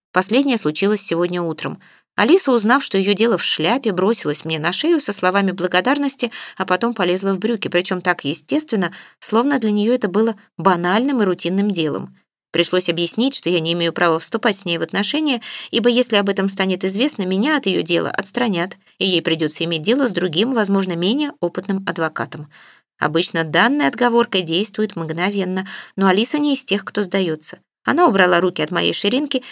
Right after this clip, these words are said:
и, многозначительно улыбаясь, пообещала, что найдёт меня, когда я перестану быть её адвокатом. Вот уж осчастливила. Многие, кстати, пытались найти после. Безуспешно.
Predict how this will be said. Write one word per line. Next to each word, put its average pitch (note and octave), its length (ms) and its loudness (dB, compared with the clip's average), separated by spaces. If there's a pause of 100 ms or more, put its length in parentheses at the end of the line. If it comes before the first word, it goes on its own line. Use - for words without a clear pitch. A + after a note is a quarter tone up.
(100)
и, - 80 -4
многозначительно F#3+ 840 0
улыбаясь, E3+ 420 0
пообещала, B3 640 0
что - 220 -6
найдёт F3 420 -4
меня, A#3+ 460 0
когда E3+ 340 -2
я G3+ 160 2
перестану G3 500 -2
быть F#3+ 240 -4
её F3+ 160 0
адвокатом. D#3 600 -6 (380)
Вот D#3 220 -2
уж E3 160 -2
осчастливила. E3+ 800 -2 (400)
Многие, A3 340 2
кстати, E3 320 -2
пытались E3+ 580 -2 (280)
найти A3+ 480 -2 (180)
после. - 420 -4 (320)
Безуспешно. - 720 -4